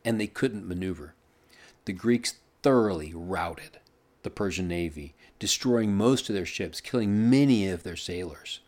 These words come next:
And they captured and killed the admiral of the Persian navy, who was one of Xerxes' brothers. Xerxes himself supposedly watched the battle from a mountainside near the shore,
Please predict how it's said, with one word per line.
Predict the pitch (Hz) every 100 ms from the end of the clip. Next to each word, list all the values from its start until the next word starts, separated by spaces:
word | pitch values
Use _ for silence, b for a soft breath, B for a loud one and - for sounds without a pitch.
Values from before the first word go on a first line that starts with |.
| B B B B 110
And | 113
they | 107
captured | - - - - - 160
and | 107 104 -
killed | - 135 135 120 B B
the | 110 101 92 -
admiral | 98 113 107 90 90
of | 85
the | 92
Persian | - 90 85
navy, | 82 85 85 87 b b -
who | 104
was | 85
one | 87 95 101
of | 82
Xerxes' | 92 90 101 87
brothers. | 78 - 76 76 - - _ _ _ _ _ _ b b b b b
Xerxes | 95 160 - 107 -
himself | 87 - 160 82 -
supposedly | - - 165 180 104 85 87
watched | 82 104 151 - -
the | 107
battle | 117 123 104
from | - 98
a | 87
mountainside | 101 131 135 92 90 87
near | 95
the | 87
shore, | - 123 95 71